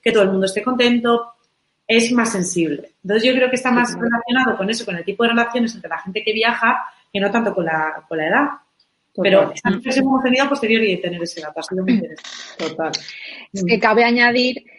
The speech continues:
Speaker 2: que justamente y justo a la mitad de cuando llevábamos el estudio a, a medio desarrollar, nos surgió la idea de,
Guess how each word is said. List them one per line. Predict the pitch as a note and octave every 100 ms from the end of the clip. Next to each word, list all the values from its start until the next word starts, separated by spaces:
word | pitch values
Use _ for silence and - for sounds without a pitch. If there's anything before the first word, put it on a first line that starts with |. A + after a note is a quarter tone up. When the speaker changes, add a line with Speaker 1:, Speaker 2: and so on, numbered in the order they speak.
| _
Speaker 2:
que | - G#3+
justamente | G3 A3+ G#3 A3+ A#3 A#3+ A3+
y | F#3+
justo | F#3 G#3 G3+
a | A3
la | A3+
mitad | A3 G#3+ A3 A#3
de | G3+
cuando | G3 G3
llevábamos | F#3+ F#3 F#3+ G#3+ A3
el | A3+
estudio | G#3+ - A3+ A#3 G#3+
a, | G#3
a | G3+ G3 G3
medio | G3+ G#3+ G#3+
desarrollar, | G#3 G#3 G3 G#3 A3 A#3 B3 D4+ _ _ -
nos | A3 A3
surgió | G#3+ G3 - G#3+ G#3
la | A#3 A#3
idea | A#3 A#3+ B3 A#3 C#4+ C4
de, | A3+ G#3 G3